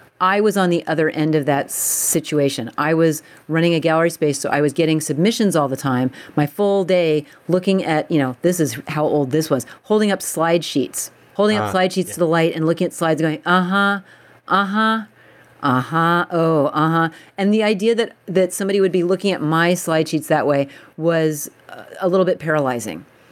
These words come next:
Speaker 1: right? It was really hard
Speaker 2: Of course.
Speaker 1: to put myself in that situation. So we moved to California, and it just felt like, "This is, this is my moment." You know, it's a whole new field of people.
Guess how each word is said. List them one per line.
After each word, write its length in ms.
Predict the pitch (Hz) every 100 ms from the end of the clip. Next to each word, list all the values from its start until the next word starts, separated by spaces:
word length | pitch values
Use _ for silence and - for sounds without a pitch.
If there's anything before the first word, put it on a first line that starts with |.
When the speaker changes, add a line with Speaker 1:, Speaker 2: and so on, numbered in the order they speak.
| - -
Speaker 1:
right? 220 | 156 156
It 60 |
was 140 | 175 165
really 300 | 180 214 214
hard 500 | 185 190 175 147 143
Speaker 2:
Of 60 |
course. 380 | 151 139 90 -
Speaker 1:
to 140 | - 202
put 200 | 233 214
myself 340 | 208 202 180
in 80 | 190
that 160 | 190 185
situation. 520 | 220 233 285 285 180 285 254
So 500 | - 226 220 214 - _ -
we 420 | 151 202 214 220
moved 560 | 214 220 254 294 277 -
to 460 | 247 233 226 226 214
California, 880 | - 196 185 - 202 247 175 151 151 - - - - -
and 160 | 180
it 80 | 180
just 200 | 190 185
felt 160 | 190 175
like, 160 | 165 - -
"This 200 | 233 240
is, 200 | 226 185
this 300 | - 175 170
is 140 | 165
my 180 | 156 143
moment." 380 | 135 123 120 - - - - -
You 100 | 156
know, 280 | 156 143 143 -
it's 180 | 156 156
a 80 | 143
whole 300 | - 196 202
new 240 | 202 196
field 260 | 190 196 170
of 80 |
people. 400 | 170 196 196 196